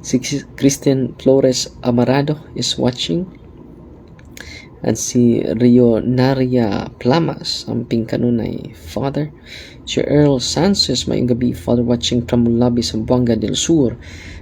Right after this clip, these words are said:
At acknowledge ng <clears throat> mga igsuunan to. Si Jumer, ah, Ruho aron sa edad una mo ugma sa Toledo City. So, pwede magdala mo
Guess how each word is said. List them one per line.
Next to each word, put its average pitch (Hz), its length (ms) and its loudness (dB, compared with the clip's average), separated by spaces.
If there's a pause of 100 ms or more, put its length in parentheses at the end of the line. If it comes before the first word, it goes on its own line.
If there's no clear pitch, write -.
(140)
At - 80 -10
acknowledge 123 640 0
ng 113 160 -2 (320)
<clears throat> 123 400 -2
mga 110 120 -2 (120)
igsuunan 113 480 2
to. 143 160 -2 (320)
Si 123 160 2
Jumer, 127 400 4
ah, 117 320 -2 (240)
Ruho 143 720 4 (480)
aron 135 240 2
sa 127 400 -2
edad 123 320 0
una 127 320 2
mo 151 240 -2
ugma 131 320 0 (600)
sa - 120 -10
Toledo 120 320 4
City. 127 560 0 (160)
So, - 240 -8
pwede 147 240 2
magdala 147 480 0
mo 147 80 0